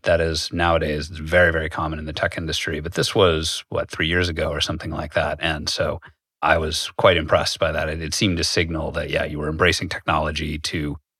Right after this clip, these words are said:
make lives easier for everyone. And that implied to me that we would be sort of compatible in terms of, you know, working together, a working relationship.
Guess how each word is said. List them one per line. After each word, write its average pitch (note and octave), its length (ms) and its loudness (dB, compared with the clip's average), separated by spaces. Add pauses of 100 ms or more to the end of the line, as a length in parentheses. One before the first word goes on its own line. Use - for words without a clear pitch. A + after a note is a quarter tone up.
(100)
make D2 220 -2
lives D2+ 320 0
easier D2+ 300 -4
for - 160 -2
everyone. D2+ 440 -4
And D2+ 240 -8 (200)
that F#2 280 4
implied F2+ 500 2
to E2 40 -4
me D#2+ 220 -4
that D#2 140 -4
we E2 100 -4
would E2 100 -4
be F#2 140 -4
sort G2 240 2
of E2 80 -4
compatible D#2 560 0
in D#2+ 100 -6
terms E2 260 -2
of, D#2 160 -4 (220)
you F2 80 -4
know, D#2 140 -2
working D#2 280 -4
together, D#2+ 280 -4
a E2+ 80 0
working E2 280 -4
relationship. E2 600 -4